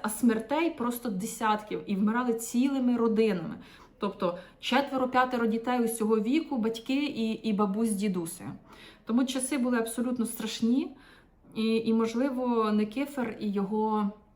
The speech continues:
і його дружина десь померли, а мій дідусь невідомо, чи про це знав, можливо, і не знав. Тато мені каже, що, е, він десь колись таки чув, що такі були часи, що могли виховувати і дітей родичів, і двоюродних, і тр-, і троюродних, тим більше, як родина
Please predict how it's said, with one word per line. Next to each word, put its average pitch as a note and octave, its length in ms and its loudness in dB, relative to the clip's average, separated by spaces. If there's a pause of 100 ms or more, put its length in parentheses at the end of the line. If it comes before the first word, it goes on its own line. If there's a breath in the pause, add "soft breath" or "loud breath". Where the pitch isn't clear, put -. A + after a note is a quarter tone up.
(760)
і G#3 80 0
його G#3 200 4
дружина G#3 840 2
десь G3 260 -6
померли, G#3 640 0 (200)
а G3 200 -2
мій G3+ 160 0
дідусь G3+ 440 -6
невідомо, G3 340 -2
чи F#3 140 -8
про G3 140 -10
це F#3 180 -6
знав, G3+ 320 -2
можливо, G3 320 -4
і F3 40 -4
не E3+ 140 -6
знав. G#3+ 340 -8 (260 loud breath)
Тато E4+ 200 -4
мені F4+ 120 0
каже, C4 300 0
що, F#3+ 640 -2
е, F3+ 100 -4
він G3 160 -2
десь F#3 160 -4
колись F3 240 -4
таки E3+ 220 -10
чув, F4 280 -4
що - 160 -10
такі F#3+ 260 -8
були F#3+ 200 -4
часи, C#4+ 400 -8
що A#3 200 -6
могли F#3+ 180 -2
виховувати F#3 560 -4
і F3 80 -8
дітей F3+ 440 -4
родичів, B3+ 680 -4
і F#3+ 40 -4
двоюродних, A#3+ 680 -4
і F#3 40 -4
тр-, - 180 -10
і F#3+ 80 -4
троюродних, A#3+ 720 -2
тим F#3+ 120 -6
більше, G3+ 220 -6
як F#3 120 -10
родина F#3 380 -6